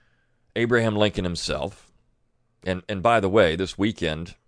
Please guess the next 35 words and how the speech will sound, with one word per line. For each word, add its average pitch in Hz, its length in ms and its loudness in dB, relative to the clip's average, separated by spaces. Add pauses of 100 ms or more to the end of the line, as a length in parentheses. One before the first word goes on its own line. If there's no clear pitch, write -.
(160)
uh, 73 200 -8
where 80 180 -4
this 78 160 -10
podcast 90 500 0
is 80 80 -10
coming 78 300 -4
out, 87 180 2
is 71 160 -10
the 78 80 -10
birthday 92 420 0
of 73 80 -4
John 82 240 -2
Randolph 78 340 -4
of 73 120 -8
Roanoke 87 380 0
and 120 220 -4
Jefferson 90 420 -4
Davis, 90 380 -2
so, - 300 -14 (960)
uh, - 200 -16 (400)
two 107 180 -8
great 92 340 0 (400)
patriots - 920 -2
of 80 180 -6
the 76 80 -8
South. 67 440 -6 (1600)
When 104 160 -2
you 123 80 4
look 175 200 6
at 180 60 4
what 143 140 6
was 104 120 2
happening 110 480 0 (1000)
with 98 220 0
that, - 220 -12